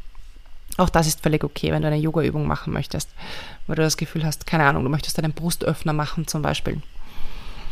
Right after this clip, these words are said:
Äh, für diese Übung setzt du dich und nimm dir vielleicht zehn Minuten dafür Zeit, vielleicht fünfzehn.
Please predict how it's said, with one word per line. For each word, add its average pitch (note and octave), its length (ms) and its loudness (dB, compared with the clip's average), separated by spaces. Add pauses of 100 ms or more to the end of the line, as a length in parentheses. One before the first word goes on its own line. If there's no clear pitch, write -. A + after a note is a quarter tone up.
(1200)
Äh, F3 180 8
für A#3 180 8
diese C4 200 6
Übung G#3+ 340 6 (2250)
setzt - 480 4
du G#3+ 60 6
dich - 580 4
und E3+ 200 0
nimm G3+ 160 10
dir G3 140 8
vielleicht E3+ 340 2
zehn G#3 140 6
Minuten G3+ 320 6
dafür F#3 260 0
Zeit, F3+ 420 2
vielleicht - 320 -4
fünfzehn. F#3+ 720 0